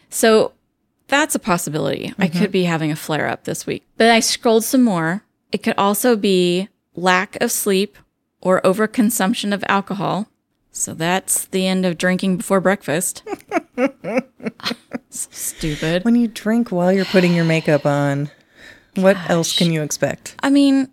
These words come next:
Speaker 1: I should have thought of it. Then I finally came to,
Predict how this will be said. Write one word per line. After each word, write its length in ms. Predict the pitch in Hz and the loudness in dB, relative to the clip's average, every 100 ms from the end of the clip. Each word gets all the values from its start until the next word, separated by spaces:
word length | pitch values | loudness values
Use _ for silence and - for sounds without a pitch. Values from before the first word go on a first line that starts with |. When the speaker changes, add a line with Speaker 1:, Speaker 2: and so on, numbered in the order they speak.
| _ _ _ _ | _ _ _ _
Speaker 1:
I 100 | - | -8
should 200 | 220 233 | -6 -2
have 120 | 165 - | -4 -4
thought 280 | 170 165 | -6 -4
of 120 | 151 - | -6 -6
it. 180 | 151 - _ _ _ _ _ _ - - | -8 -10 _ _ _ _ _ _ -20 -4
Then 600 | 254 294 262 226 233 254 _ _ _ _ _ _ - | 4 6 6 6 4 0 _ _ _ _ _ _ -6
I 80 | 208 | -4
finally 420 | - 226 240 233 | 2 4 4 2
came 400 | 220 - 208 202 | 0 -2 0 0
to, 460 | - 202 185 175 | -2 0 0 0